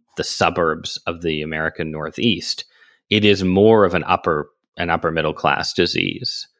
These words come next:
than some other, some other similar illnesses. So there is this weird culture. One, one, there's sort of this weird culture in the areas around New York City, right? Wh-, you know, of people who are sort of,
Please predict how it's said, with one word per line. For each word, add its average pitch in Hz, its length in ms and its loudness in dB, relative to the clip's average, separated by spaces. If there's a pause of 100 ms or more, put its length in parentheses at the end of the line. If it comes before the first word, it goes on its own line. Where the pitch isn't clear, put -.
(220)
than 78 400 -2
some - 300 -2
other, 73 420 -2 (200)
some 80 300 -2
other 76 260 -2
similar 76 600 -4 (500)
illnesses. - 760 -4 (460)
So - 160 2
there 104 200 4
is 110 180 4
this - 200 0
weird 101 640 2
culture. 95 640 -6 (880)
One, 117 840 2
one, 131 220 4
there's 107 160 2
sort 104 120 0
of 95 80 -4
this 95 200 -2
weird 110 440 2
culture 98 500 0 (560)
in 120 180 4
the 110 140 6
areas 113 340 4
around 98 360 0
New 98 80 0
York 92 280 -2
City, 101 520 -2
right? 80 400 -2
Wh-, 87 200 -6
you 98 100 -2
know, 80 200 -2
of 85 340 -4 (400)
people 113 360 4
who 95 160 2
are 87 120 4
sort 92 180 0
of, 82 300 0